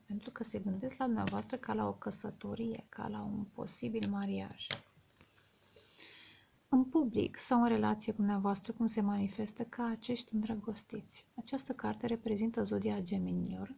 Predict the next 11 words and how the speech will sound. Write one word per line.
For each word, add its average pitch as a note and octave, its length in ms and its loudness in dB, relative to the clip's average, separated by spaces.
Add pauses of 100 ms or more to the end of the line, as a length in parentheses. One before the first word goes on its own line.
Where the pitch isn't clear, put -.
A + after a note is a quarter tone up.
(100)
deci - 300 -4 (120)
pot C#4+ 220 -2
fi, - 400 -2 (200)
poate A#3+ 260 -2
fi A3+ 160 -4
cineva G#3 360 2
cu G#3 140 -6
planete G#3+ 480 0
în G3 80 4
zodia F#3+ 340 0
Geminilor, F3+ 680 -2